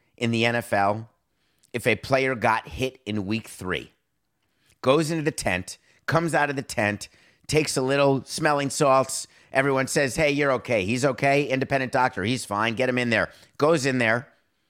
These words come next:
and then he stinks for eight to ten weeks. And then they look at him and say, "Ah, sorry, we got that wrong.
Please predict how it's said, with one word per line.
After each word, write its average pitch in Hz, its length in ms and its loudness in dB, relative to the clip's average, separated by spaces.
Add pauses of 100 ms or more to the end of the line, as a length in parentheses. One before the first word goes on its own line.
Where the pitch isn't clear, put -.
(420)
and 131 160 0
then 160 100 2
he 135 100 0
stinks - 920 -2 (300)
for 139 180 -2 (140)
eight 160 460 -2
to 143 100 -4
ten 143 400 0
weeks. - 560 -4 (800)
And 120 200 2
then 151 540 2
they 131 140 0
look 156 200 0
at 151 60 0
him 127 120 -2
and 120 80 -4
say, 151 280 2
"Ah, 180 540 -2 (580)
sorry, 131 400 2
we 113 80 -2
got 117 200 0
that 107 180 0
wrong. 87 360 0